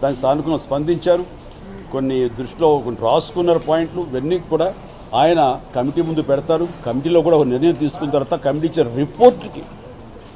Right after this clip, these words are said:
నన్ను కూడా ఆహ్వానించి, ఈసారి నాతో పాటు మీరు అన్నట్లుగా అందరినీ రమ్మంటారో, ఎవరైనా రమ్మంటారో, అందరితో కూడా వెళ్ళటం అనేది నాకు ఆనందం.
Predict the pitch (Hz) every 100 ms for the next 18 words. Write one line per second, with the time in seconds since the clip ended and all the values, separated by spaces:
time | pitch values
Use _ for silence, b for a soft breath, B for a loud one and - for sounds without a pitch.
0 | - 127 170 185 185 147 147 160 156 143
1 | 170 175 - - 143 120 131 156 143 143
2 | 127 127 139 139 143 117 - - - 101
3 | 123 147 156 147 147 139 139 143 117 135
4 | 147 139 135 131 135 139 110 131 151 175
5 | 160 160 175 175 151 147 147 151 160 131
6 | 110 120 117 127